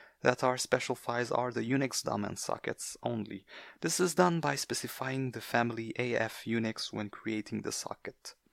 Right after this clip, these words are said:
The A P I for all sockets are pretty similar, but instead of passing through a network, it passes entirely through the operating system. The file that is created for the Unix domain socket is used as the address namespace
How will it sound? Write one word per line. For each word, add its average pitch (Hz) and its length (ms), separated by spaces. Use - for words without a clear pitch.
The 147 120
A 160 40
P 185 160
I 214 140
for - 220
all 151 120
sockets - 480
are 110 80
pretty 123 260
similar, 113 480
but 123 220
instead 165 280
of - 200
passing 135 400
through - 320
a 113 80
network, 120 560
it - 160
passes 180 320
entirely 151 500
through 120 340
the 113 120
operating - 500
system. - 440
The 120 80
file 190 320
that 139 200
is - 120
created 123 480
for 113 380
the 110 160
Unix 113 360
domain 104 300
socket - 380
is 123 140
used 143 240
as 123 160
the - 140
address 113 480
namespace - 720